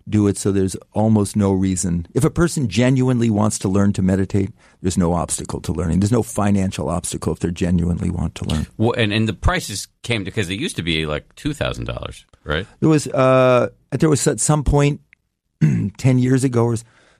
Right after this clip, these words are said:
Speaker 1: <clears throat> something like that, and I kinda think it was 'cause, um, at the time, Maharishi was doing other things, and the, there wasn't a real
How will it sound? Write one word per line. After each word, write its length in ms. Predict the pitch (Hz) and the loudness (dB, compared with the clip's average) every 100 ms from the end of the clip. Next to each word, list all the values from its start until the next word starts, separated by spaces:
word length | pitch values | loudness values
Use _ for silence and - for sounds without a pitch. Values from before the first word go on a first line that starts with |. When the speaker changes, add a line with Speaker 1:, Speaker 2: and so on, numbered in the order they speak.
| 160 | -8
Speaker 1:
<clears throat> 400 | 214 - 220 143 120 | -8 0 2 2 -6
something 400 | 120 113 123 110 | -8 -2 2 4
like 160 | 107 | 4
that, 160 | 107 113 | 2 2
and 100 | 107 | 2
I 120 | 98 | -2
kinda 240 | 127 139 104 | 0 0 0
think 240 | 120 110 | 0 -2
it 100 | - | 2
was 300 | 123 98 - - - _ | 2 2 0 -12 -20 _
'cause, 260 | - 104 92 - | -2 -2 -4 -10
um, 500 | 113 104 98 95 92 | -2 0 2 2 0
at 200 | - 113 | 0 -2
the 80 | 113 | 0
time, 540 | 101 110 107 107 104 - _ _ 107 - - 98 | -2 0 2 2 0 -4 _ _ -12 -12 -18 -16
Maharishi 500 | 78 104 107 101 110 | -2 2 2 2 0
was 200 | 101 104 | 0 0
doing 300 | - 104 104 | 2 2 2
other 240 | 80 104 98 | 2 0 0
things, 520 | 151 139 131 123 113 | 0 2 2 2 0
and 520 | 92 104 98 95 92 | -2 0 0 -2 -2
the, 120 | 101 98 | -2 0
there 140 | 113 | 0
wasn't 320 | 104 110 107 | 2 2 0
a 20 | 92 | -2
real 320 | 98 107 | 0 2